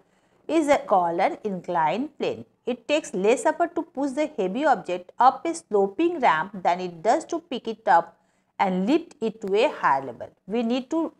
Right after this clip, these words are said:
uh, apply more force when we are lifting any heavy object in the higher level from the lower level. But when we use an inclined plane, it makes our work easier and therefore it is a machine. Ramp,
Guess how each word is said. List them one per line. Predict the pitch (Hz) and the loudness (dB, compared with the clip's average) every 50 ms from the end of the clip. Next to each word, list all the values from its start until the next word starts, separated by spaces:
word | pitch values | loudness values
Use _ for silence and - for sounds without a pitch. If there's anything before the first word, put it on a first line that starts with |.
| _ - | _ 0
uh, | 202 208 202 190 190 185 190 190 | 4 6 6 6 6 6 4 2
apply | - 233 240 254 240 | 2 2 2 2 2
more | 190 175 185 202 240 320 359 | 0 -2 0 2 4 4 2
force | 359 - - 196 170 202 202 - | 2 -2 -2 -2 -2 -2 -4 -4
when | 208 208 202 202 | -4 -4 -2 0
we | 220 | 2
are | 220 | 2
lifting | 196 196 185 185 185 - 277 277 285 | 2 0 -2 -6 -6 -8 -8 -6 -4
any | 269 269 285 277 | -4 -4 -6 -2
heavy | 226 190 175 185 214 | -2 -2 0 0 2
object | 214 185 170 160 - 208 233 247 - - | 2 2 0 0 -2 -4 -4 -4 -6 -10
in | 208 196 | -6 -2
the | 208 190 | 0 0
higher | 180 175 156 156 165 170 | 2 4 2 2 2 0
level | 165 160 160 180 214 311 - _ _ _ _ _ _ _ _ _ | -4 -4 -4 -4 -4 -6 -8 _ _ _ _ _ _ _ _ _
from | - 269 285 285 | 4 6 6 6
the | 294 269 | 4 4
lower | 233 202 190 180 175 | 4 2 2 0 0
level. | 170 165 170 175 170 | -2 -2 -4 -4 2
But | 170 226 240 214 233 - - | 4 6 6 6 4 -2 -4
when | 170 208 254 285 294 | 0 0 0 0 0
we | 294 320 320 | 0 0 0
use | 285 240 240 254 254 | 0 0 0 0 0
an | 269 247 | 0 0
inclined | 247 226 202 190 - 190 185 170 202 262 330 349 - | 0 -2 -4 -4 0 0 2 2 2 0 -2 -4 -4
plane, | - 254 175 151 151 147 - _ | -4 -4 -4 -4 -6 -10 -8 _
it | 147 151 - | -8 -8 -6
makes | 185 190 226 254 302 - - | -2 0 2 2 0 2 2
our | 302 294 311 285 262 | 2 4 4 2 2
work | 208 214 208 214 208 208 208 | 2 2 2 2 0 -2 -4
easier | 185 175 165 160 165 156 147 147 143 - _ _ _ _ _ _ _ _ - | -6 -6 -4 -4 -2 -2 -2 -2 -2 -6 _ _ _ _ _ _ _ _ 0
and | - 190 196 214 240 202 | 2 4 4 4 4 2
therefore | 180 175 170 175 175 - 294 339 | 2 2 0 0 2 0 0 2
it | 320 240 190 - - | 2 2 2 0 0
is | 170 165 156 175 | -2 -4 -2 0
a | 220 294 359 370 | 0 0 0 0
machine. | 302 233 175 151 151 - - - - - 220 220 226 226 220 202 170 139 120 - _ _ _ _ _ _ _ _ _ _ - | -2 -4 -6 -6 -8 -8 -8 -8 -8 -6 -6 -6 -6 -6 -6 -8 -8 -10 -16 -20 _ _ _ _ _ _ _ _ _ _ -8
Ramp, | 151 147 180 196 208 226 240 269 302 - | -2 2 4 6 8 8 8 6 6 2